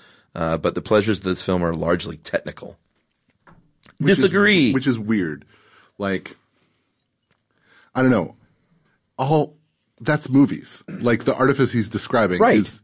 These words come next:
Speaker 2: is movies. And so
Speaker 1: And
Speaker 2: you
Speaker 1: a
Speaker 2: have
Speaker 1: period
Speaker 2: to decide,
Speaker 1: piece gangster movie?
Speaker 2: you have
Speaker 1: Like
Speaker 2: to decide whether, and it's the problem that I had with Raising Arizona that I don't have with this, and I don't know why one m-, makes, engages me
Speaker 1: Well,
Speaker 2: and the other doesn't.
Speaker 1: yeah.
Speaker 2: But, like,
Speaker 1: One was about Hayseed Hicks, and this was
Speaker 2: Right, but,
Speaker 1: style.
Speaker 2: like, the,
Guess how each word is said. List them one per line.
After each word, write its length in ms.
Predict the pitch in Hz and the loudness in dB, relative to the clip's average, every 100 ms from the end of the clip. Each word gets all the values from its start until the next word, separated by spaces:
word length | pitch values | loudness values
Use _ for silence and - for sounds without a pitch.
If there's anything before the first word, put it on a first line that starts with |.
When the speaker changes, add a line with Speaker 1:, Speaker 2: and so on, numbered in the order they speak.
| - | -2
Speaker 2:
is 220 | 107 90 | -2 2
movies. 400 | 107 98 80 - | 0 0 -4 -6
And 260 | 117 107 101 | -2 0 0
so 120 | - | 2
Speaker 1:
And 60 | 110 | 2
Speaker 2:
you 60 | |
Speaker 1:
a 20 | 113 | 4
Speaker 2:
have 80 | 131 | 4
Speaker 1:
period 220 | 190 208 | 4 2
Speaker 2:
to 40 | |
decide, 260 | 175 120 113 | 2 2 2
Speaker 1:
piece 20 | 104 | 2
gangster 380 | 127 156 - 190 | 0 -2 -2 2
movie? 200 | 214 175 | 4 4
Speaker 2:
you 40 | |
have 80 | 175 | 4
Speaker 1:
Like 80 | 160 | 4
Speaker 2:
to 60 | |
decide 280 | 156 151 135 | 4 4 4
whether, 220 | 117 117 123 | 4 4 4
and 160 | 151 | 4
it's 420 | 160 165 160 156 | 6 4 4 0
the 160 | - 170 | 2 2
problem 260 | - 135 139 | 2 2 4
that 80 | |
I 60 | 135 | 4
had 160 | 131 131 | 2 2
with 180 | 123 - | 0 -2
Raising 280 | 117 120 117 | 2 4 4
Arizona 300 | 123 156 165 | 4 4 4
that 120 | 107 | 2
I 60 | 95 | 2
don't 160 | 101 | 0
have 160 | 104 113 | -2 -4
with 100 | 117 | -2
this, 180 | 170 156 | -2 -2
and 160 | 113 | -2
I 80 | 101 | -2
don't 280 | 98 113 110 | 0 0 2
know 100 | 117 | 2
why 420 | 101 107 127 123 120 - - _ _ _ _ - | 2 2 0 -2 -6 -18 -20 _ _ _ _ -12
one 560 | 95 95 98 98 87 - _ - | -2 2 2 2 -2 -10 _ -18
m-, 300 | - 87 87 | -12 -10 -10
makes, 320 | - 101 95 - | -4 -2 -4 -2
engages 500 | 110 107 101 101 107 | 0 2 2 0 2
me 60 | 165 | 4
Speaker 1:
Well, 120 | 104 | 4
Speaker 2:
and 80 | 98 | 2
the 60 | |
other 160 | 101 98 | 0 0
doesn't. 320 | 110 139 101 | 0 0 0
Speaker 1:
yeah. 200 | 107 92 | 0 0
Speaker 2:
But, 200 | 90 95 | -2 -2
like, 320 | 95 90 - _ _ _ _ _ _ _ _ | 0 -4 -6 _ _ _ _ _ _ _ _
Speaker 1:
One 140 | 110 104 | -4 -4
was 120 | 98 | -2
about 160 | 95 | -2
Hayseed 340 | 95 95 - 85 | -2 -4 -6 -8
Hicks, 340 | 98 87 - | -6 -8 -10
and 100 | 90 | -12
this 140 | 87 - | -12 -12
was 240 | 87 - | -14 -12
Speaker 2:
Right, 260 | - 208 214 139 | 0 2 4 4
but, 140 | 165 | 2
Speaker 1:
style. 60 | 170 | 4
Speaker 2:
like, 200 | 165 - | 2 0
the, 480 | - 110 165 370 - | -6 4 4 4 -4